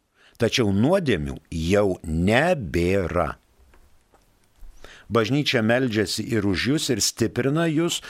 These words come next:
kad suprastumėt, kas yra atgailos sakramentas. Atgailos sakramentas naikina nuodėmes.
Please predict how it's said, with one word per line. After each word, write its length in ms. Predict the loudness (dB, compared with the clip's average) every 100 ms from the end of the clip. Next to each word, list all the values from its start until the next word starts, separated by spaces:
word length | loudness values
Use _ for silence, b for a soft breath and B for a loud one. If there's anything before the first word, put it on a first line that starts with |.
| B -6
kad 160 | -6
suprastumėt, 800 | -4 -2 0 0 -2 -2 -2 -2
kas 240 | -2 -2 0 0
yra 160 | -2
atgailos 720 | 0 -2 0 0 0 0 0 -2
sakramentas. 800 | -4 -2 0 0 -2 -8 -14 -18 _ _ _
Atgailos 480 | -4 0 2 2 0
sakramentas 800 | -4 -2 -2 0 -2 -4 -4 -2
naikina 800 | 0 2 4 2 0 -2 0 2
nuodėmes. 720 | 2 0 -2 -6 -8 -12 -16